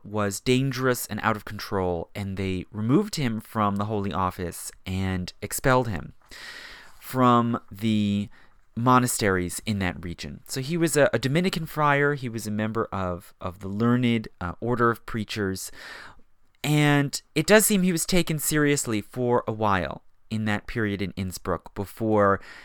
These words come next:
he then was basically cast out and unofficially ostracized by the Dominican order and by the other authorities. After he had been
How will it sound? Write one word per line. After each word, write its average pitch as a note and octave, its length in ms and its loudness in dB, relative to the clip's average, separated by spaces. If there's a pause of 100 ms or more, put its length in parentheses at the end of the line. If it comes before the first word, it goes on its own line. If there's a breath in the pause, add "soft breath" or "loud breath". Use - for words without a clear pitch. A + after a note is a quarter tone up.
(100)
he C3 180 0
then A2+ 380 2
was G#2 420 2
basically C3+ 460 0
cast G#2+ 480 0
out G2 420 0 (480 loud breath)
and A2 800 2
unofficially C3 580 0
ostracized - 800 -4 (580 loud breath)
by A2+ 420 4
the G#2+ 100 -2
Dominican G#2 460 -2
order F2 480 -2 (520 loud breath)
and A#2+ 360 2
by G2 420 4
the F#2 260 -4
other G2 220 -2
authorities. - 600 -8 (2000 loud breath)
After G#3+ 300 6
he G3 180 4
had E3+ 140 2
been D#3 440 2